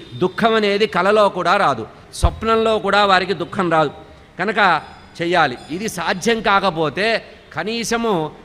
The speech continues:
ప్రతి మాసంలో వచ్చేటువంటి శుద్ధ చతుర్థి, బహుళ చతుర్థి అనేటువంటి రెండు చతుర్థుల్ని వ్రతాన్ని ఆచరించాలట. ఏ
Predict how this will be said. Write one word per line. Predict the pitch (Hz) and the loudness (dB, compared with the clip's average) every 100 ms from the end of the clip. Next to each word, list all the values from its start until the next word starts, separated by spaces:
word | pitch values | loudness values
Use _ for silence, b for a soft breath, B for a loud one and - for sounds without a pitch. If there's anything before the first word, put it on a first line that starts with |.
| - 156 | -12 -8
ప్రతి | 175 220 | -4 -2
మాసంలో | 180 175 202 214 220 214 208 | 0 2 2 0 2 2 2
వచ్చేటువంటి | 196 202 196 196 196 | 0 -4 -4 -4 -6
శుద్ధ | - 175 147 | -6 -8 0
చతుర్థి, | 214 202 190 185 202 156 202 180 B B | 0 0 -2 -4 -4 0 0 0 B B
బహుళ | 131 170 226 | 0 2 2
చతుర్థి | 214 202 208 175 196 196 | 0 -2 -4 -4 -2 0
అనేటువంటి | 185 185 165 185 160 | 0 -2 -4 -4 -4
రెండు | 170 208 | -2 -2
చతుర్థుల్ని | 196 180 196 156 185 196 190 135 B B 139 | -2 -4 -6 -6 -4 0 -2 -2 B B -6
వ్రతాన్ని | 160 185 185 175 | -2 2 2 4
ఆచరించాలట. | 160 165 156 156 156 147 135 131 | 2 2 0 2 2 2 0 2
ఏ | 165 | 2